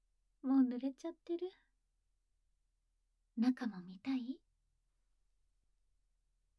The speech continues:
<sighs> どう？奥まで見える？ヒクヒクしてる？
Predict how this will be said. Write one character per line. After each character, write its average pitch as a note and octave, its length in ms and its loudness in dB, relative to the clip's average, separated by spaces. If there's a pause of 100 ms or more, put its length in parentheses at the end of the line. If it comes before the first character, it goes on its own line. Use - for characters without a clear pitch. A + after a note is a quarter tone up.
(160)
<sighs> - 3250 -16
ど C4 400 4
う？ A#3+ 400 2 (1040)
奥 D#4 320 6
ま A#3+ 140 2
で G#3+ 160 6
見 A#3+ 280 6
え D4 80 4
る？ C#4 240 -6 (1700)
ヒ G4 200 4
ク - 140 -4
ヒ D4 160 -4
ク B3 160 -2
し - 140 -8
て C#4+ 160 0
る？ E4+ 100 -4